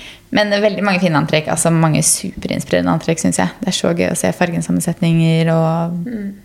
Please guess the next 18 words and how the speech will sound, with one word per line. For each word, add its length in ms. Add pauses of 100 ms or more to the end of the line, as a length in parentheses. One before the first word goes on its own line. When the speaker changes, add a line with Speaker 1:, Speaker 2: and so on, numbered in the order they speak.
Speaker 1:
måter 300
å 40
bruke 200
ting 180
på 100
og 240
sånne 160
ting. 160 (460)
Speaker 2:
Ja, 80
Speaker 1:
Så, 160 (300)
men 140
det 120
er 100
så 20
mye 200
å 20
Speaker 2:
absolutt. 60
Speaker 1:
se, 140